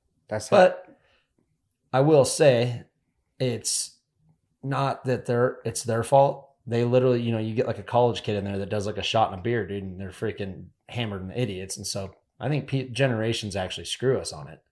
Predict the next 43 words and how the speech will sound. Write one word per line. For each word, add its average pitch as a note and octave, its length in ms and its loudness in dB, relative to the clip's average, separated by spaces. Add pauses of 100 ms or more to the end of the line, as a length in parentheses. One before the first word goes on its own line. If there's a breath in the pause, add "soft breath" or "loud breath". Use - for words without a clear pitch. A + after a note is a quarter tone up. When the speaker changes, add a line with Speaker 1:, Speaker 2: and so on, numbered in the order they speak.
(180)
Speaker 1:
Mm, G#2 400 -6 (160)
yeah. A2 220 -4
Speaker 2:
Like, C#3+ 180 4
they, D#3+ 140 4
when E3 200 2
I F3+ 80 4
walk C#3 280 4
in, C3 140 0
they A#2 80 -2
don't A2 180 0
know A2 160 -2
that G2+ 100 -4
I G2 60 -6
can G2 160 -12
dust G2 240 -6
a G2 60 -14
twenty-four, G2+ 480 -10
no F#2 100 -12
problem. F2+ 320 -4 (220)
Speaker 1:
Yeah. - 180 -16 (160)
Speaker 2:
They're F2 100 -12
like, D#3 120 -14
"God, - 280 -20
here - 140 -20
comes F2 160 -12
this F2 100 -12
tattoo. E2 440 -10
Dude, F2 140 -16
he's E2+ 140 -16
probably E2 220 -14
an D#2+ 100 -16
idiot." E2 360 -16 (1800)
But - 80 -16
it - 60 -18
sucks. - 360 -12 (160)
People - 220 -12
ruin F#2 200 -10
it F2 100 -20
for E2 160 -20
us. - 160 -20 (120)
Speaker 1:
Mm-hmm. F2+ 260 -14 (580)
Speaker 2:
Bastards. - 500 -20
Speaker 1:
Yeah. D#2+ 200 -20